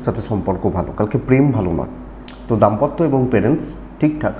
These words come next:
প্রেমিক বা প্রেমিকারা সাবধানে চলুন। সন্তান সুখ ঠিক আছে, বিদ্যায় মনোযোগ বাড়ান, বিদ্যা ভালোই হচ্ছে, মনোযোগ বাড়ান।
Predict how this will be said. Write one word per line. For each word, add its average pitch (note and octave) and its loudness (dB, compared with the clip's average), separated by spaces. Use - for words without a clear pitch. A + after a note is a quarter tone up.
প্রেমিক C3 6
বা B2 6
প্রেমিকারা B2+ 2
সাবধানে F#2 0
চলুন। - -8
সন্তান C#3+ 4
সুখ D#3 -2
ঠিক A#2+ 0
আছে, B2 4
বিদ্যায় C#3 4
মনোযোগ C3+ 4
বাড়ান, E2 0
বিদ্যা C3+ 4
ভালোই B2 4
হচ্ছে, C3 2
মনোযোগ A2+ 4
বাড়ান। D2+ -2